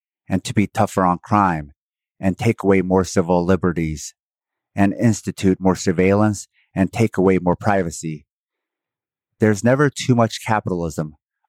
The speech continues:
only too many people. Capitalism is never too free. The problem is people are too free. And when you have too many people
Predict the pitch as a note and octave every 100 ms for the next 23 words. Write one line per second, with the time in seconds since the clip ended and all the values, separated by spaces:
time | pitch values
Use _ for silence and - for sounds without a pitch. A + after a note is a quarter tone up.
0 | - G#2+ G#2 G2 - G2+ F2+ F2 G#2 G2+
1 | E2+ D2 - _ _ _ _ _ _ _
2 | - C3 C#3 C3+ C3 A#2+ A2+ F2 G2+ G2
3 | G2 - G#2+ G2 - G2+ F#2+ D2+ _ _
4 | _ _ _ F#3 - E3 A2+ A2+ G2+ F2+
5 | E2+ D#2+ - B2 - F2 D#2+ - E2 -
6 | E2 D#2+ - _ _ _ _ _ _ -
7 | G2+ G#2 A2 A#2 C3+ C3+ - C3 B2+ A#2+
8 | A#2 - B2 A#2+ B2 C3